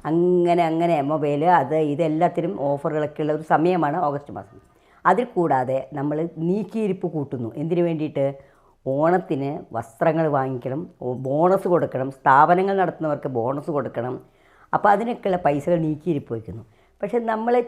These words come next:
ചിലവ് കുറയ്ക്കുക എന്ന പരിപാടി വന്ന് നമുക്ക് ധനം ഉണ്ടാവില്ല. ചിലവ് കുറയ്ക്കുകയല്ല, ധനം, ധനവരവ് കൂട്ടുക.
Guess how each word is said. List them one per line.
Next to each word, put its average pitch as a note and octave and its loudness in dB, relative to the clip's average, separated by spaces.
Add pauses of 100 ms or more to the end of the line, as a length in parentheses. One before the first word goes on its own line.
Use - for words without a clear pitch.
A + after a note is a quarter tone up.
(120)
ചിലവ് A3 2
കുറയ്ക്കുക A#3 4
എന്ന G#3+ 0
പരിപാടി F#3+ 2
വന്ന് F3+ 0
നമുക്ക് F3 -2
ധനം D3+ 0
ഉണ്ടാവില്ല. C3 -4 (540)
ചിലവ് G#3+ 4
കുറയ്ക്കുകയല്ല, F#3 2
ധനം, F3 0
ധനവരവ് G#3 4
കൂട്ടുക. F3+ 2